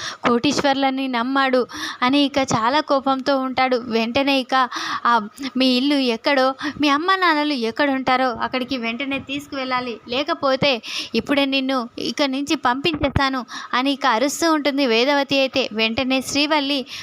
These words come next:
"ఇంకా నన్ను క్షమించండి అత్తయ్య, ఇదంతా మా అమ్మే చేసింది. మా అమ్మకి ఇక నన్ను ఒక డబ్బున్న వాళ్ళకి ఇచ్చి పెళ్లి చేయాలన్న ఆలోచన, అందుకనే ఇలా చేసింది. నాకు బావ, బావ అంటే చాలా ఇష్టం.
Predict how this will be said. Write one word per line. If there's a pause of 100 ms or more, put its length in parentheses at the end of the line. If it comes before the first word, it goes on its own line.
(180)
"ఇంకా (240)
నన్ను
క్షమించండి
అత్తయ్య,
ఇదంతా
మా
అమ్మే (120)
చేసింది. (340)
మా
అమ్మకి (240)
ఇక
నన్ను
ఒక
డబ్బున్న
వాళ్ళకి
ఇచ్చి
పెళ్లి (120)
చేయాలన్న
ఆలోచన, (340)
అందుకనే
ఇలా
చేసింది.
నాకు
బావ, (100)
బావ
అంటే
చాలా
ఇష్టం.